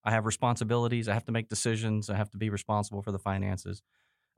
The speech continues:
I had really very little clue on how that role reflected the love of Christ for his church. Not that it hadn't been taught. I was,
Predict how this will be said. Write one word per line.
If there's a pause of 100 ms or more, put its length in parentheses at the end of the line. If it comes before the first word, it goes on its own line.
I
had
really
very
little
clue (180)
on
how
that
role
reflected
the
love
of
Christ
for
his
church.
Not
that
it
hadn't
been
taught.
I
was,